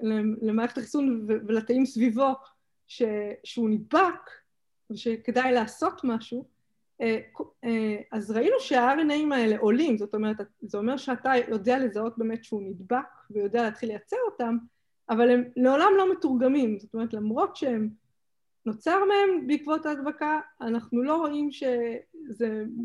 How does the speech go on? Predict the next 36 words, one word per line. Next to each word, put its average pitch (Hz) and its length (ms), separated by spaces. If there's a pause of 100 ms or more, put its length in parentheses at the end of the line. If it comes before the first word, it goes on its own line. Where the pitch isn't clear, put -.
מגיע 226 300
לידי 254 260
ביטוי 247 520
בתרגום 214 1080
שלהם 285 340
וביצירת 226 500
החלבונים 196 540
האלה. 190 180 (680)
אה, 226 140
וזה 240 200
גרם 302 320
לנו, 285 440
אה, 214 500 (360)
בעצם 233 300
לחשוב, 302 440
ואחר 220 200
כך 254 220
גם 226 140 (220)
להראות, 226 600 (500)
ש-, - 180 (840)
אה, 220 60 (1120)
הדבר 233 200
השלישי 320 420
שהווירוס 240 480
הזה 226 140
יודע 226 240
לעשות, 220 400
זה 220 100
למנוע 220 460
יציאה 226 400
של 226 180
אר 226 180
אן 226 80
איים 214 180
חדשים 208 440
מהגרעין. 190 640